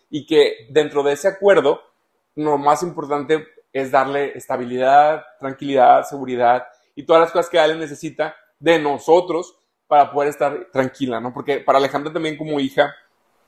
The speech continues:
es bien importante que nos vea seguros, que nos vea estables. Por ejemplo, si de repente llegara, llegaríamos a tener una, una, un desacuerdo o algo,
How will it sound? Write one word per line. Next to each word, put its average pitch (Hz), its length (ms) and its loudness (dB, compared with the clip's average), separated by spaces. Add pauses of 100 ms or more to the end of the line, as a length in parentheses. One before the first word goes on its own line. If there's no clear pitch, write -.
(220)
es 123 160 -6
bien 143 140 -2
importante 139 640 0 (240)
que 214 80 0
nos 196 140 2
vea 151 140 6
seguros, 147 460 -4
que 160 60 -8
nos 151 120 -6
vea 135 120 -2
estables. 131 640 0 (180)
Por 151 100 2
ejemplo, 156 220 -2
si 151 100 -8
de 147 80 2
repente 143 380 -2
llegara, 143 440 4
llegaríamos 135 500 -2
a 151 40 -14
tener 135 200 -2
una, 143 180 0
una, 131 480 -4
un 135 100 -12
desacuerdo 147 580 -2
o 139 60 8
algo, 135 240 -2